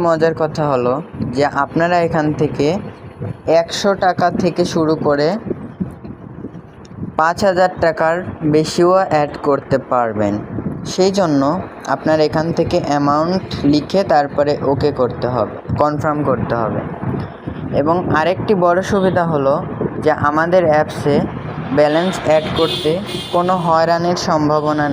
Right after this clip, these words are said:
নেই, কেননা আমাদের অ্যাপসে অটোমেটিক ব্যালেন্স অ্যাড হয়ে যায়। আমি আপনাদের দেখাচ্ছি এটি কিভাবে হয়। প্রথমে আপনার এখানে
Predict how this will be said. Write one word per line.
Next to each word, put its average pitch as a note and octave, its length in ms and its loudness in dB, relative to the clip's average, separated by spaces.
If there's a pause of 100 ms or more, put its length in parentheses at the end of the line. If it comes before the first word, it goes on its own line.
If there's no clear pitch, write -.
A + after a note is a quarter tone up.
নেই, A2 140 0 (500)
কেননা E3 400 4 (260)
আমাদের E3 360 2 (100)
অ্যাপসে D#3 400 2 (260)
অটোমেটিক E3+ 560 2 (120)
ব্যালেন্স D3+ 340 2 (160)
অ্যাড D3 200 2 (120)
হয়ে C3 200 2 (100)
যায়। G#2 180 -2 (760)
আমি D#3 120 2 (100)
আপনাদের F#3 320 2 (120)
দেখাচ্ছি D3+ 460 -2 (360)
এটি - 160 0 (100)
কিভাবে D#3 380 2 (120)
হয়। G#2+ 200 0 (760)
প্রথমে F3+ 380 2 (380)
আপনার D#3+ 340 2
এখানে D#3+ 260 2